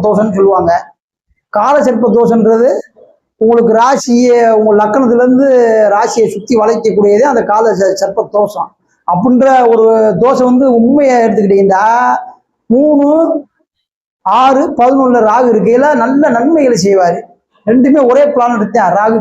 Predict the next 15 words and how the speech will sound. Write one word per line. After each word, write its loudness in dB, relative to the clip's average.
கேதுக்கள் 0
வந்து. -2
அது -2
வந்து 0
மூணாம் 2
இடத்துல 0
இருக்கிற 0
ராகு, 0
வழக்கு -2
இதெல்லாம் 0
வந்து -2
நிவர்த்தியாகி -2
நன்மைகளை 0
செய்யக்கூடிய 0
வேலையை 0